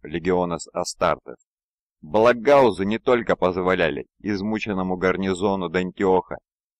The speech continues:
передохнуть и пополнить запасы. Они также расстраивали все надежды кузнеца Крендала на быструю победу, после того, как его атакующие силы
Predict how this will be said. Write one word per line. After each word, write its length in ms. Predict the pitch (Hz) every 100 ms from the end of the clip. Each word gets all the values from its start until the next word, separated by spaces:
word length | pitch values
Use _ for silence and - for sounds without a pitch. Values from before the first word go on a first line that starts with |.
| _
передохнуть 640 | 107 107 101 - 110 104
и 100 | -
пополнить 640 | 95 90 - 92 90 90 82
запасы. 580 | 92 - 82 76 - - _ _ _ _ _
Они 300 | 92 107 135
также 380 | - 135 95 98
расстраивали 800 | 98 - 110 107 101 82 71 67
все 200 | - 101
надежды 640 | 101 98 107 98 - 64 _
кузнеца 600 | - 98 90 101 - 98
Крендала 640 | - 98 104 92 73 67 - _
на 160 | 85 92
быструю 540 | 87 101 - 95 92
победу, 520 | - 92 87 80 62 - _ _ _ _ -
после 340 | 113 - 117
того, 280 | 113 117 117
как 180 | 104 -
его 320 | 104 98 98
атакующие 800 | 85 92 110 123 113 98 - 101
силы 420 | - 113 104 73